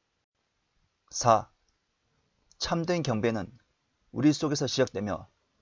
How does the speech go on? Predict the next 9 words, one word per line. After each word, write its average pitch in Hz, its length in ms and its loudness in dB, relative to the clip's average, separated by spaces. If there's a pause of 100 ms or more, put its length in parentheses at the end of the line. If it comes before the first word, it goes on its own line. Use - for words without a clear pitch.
(240)
외적인 123 520 -2
종교 117 380 0
의식들에서 117 600 -2
시작되지 123 420 0
않는다. 92 480 -6 (3250)
오, 110 300 2 (1080)
피 - 180 -2
흘림이 180 340 6
없이는 113 460 -2